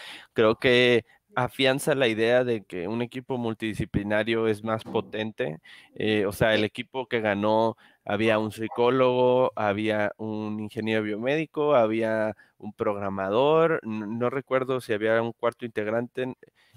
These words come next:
eh, pero, pero, eh, o sea, si te fijas, eh, eh,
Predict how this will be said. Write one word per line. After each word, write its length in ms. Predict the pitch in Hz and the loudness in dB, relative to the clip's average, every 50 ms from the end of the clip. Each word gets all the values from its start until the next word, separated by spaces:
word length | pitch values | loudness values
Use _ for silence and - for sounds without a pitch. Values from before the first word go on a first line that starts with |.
| 107 | -8
eh, 340 | 101 110 113 110 110 107 107 104 - _ _ _ | -2 0 2 2 2 2 2 0 -4 _ _ _
pero, 380 | - 143 127 123 120 117 98 - - | 0 2 4 6 6 4 2 0 -2
pero, 440 | - 127 120 120 117 113 113 113 104 - _ _ - _ _ _ _ - | 0 2 2 2 2 2 0 -2 -4 -10 _ _ -20 _ _ _ _ -4
eh, 280 | 113 117 113 107 87 - _ _ _ _ _ _ _ _ _ _ _ _ _ _ | -2 0 0 0 -2 -4 _ _ _ _ _ _ _ _ _ _ _ _ _ _
o 80 | - 127 | -6 -4
sea, 140 | - 147 135 | -2 -2 0
si 120 | - - | 0 0
te 120 | - 135 | 0 0
fijas, 420 | 123 - 147 147 175 170 - - - | -2 -2 -2 0 2 0 0 0 0
eh, 220 | - 117 120 117 - | 0 2 2 2 0
eh, 160 | - - 82 | -2 -6 -8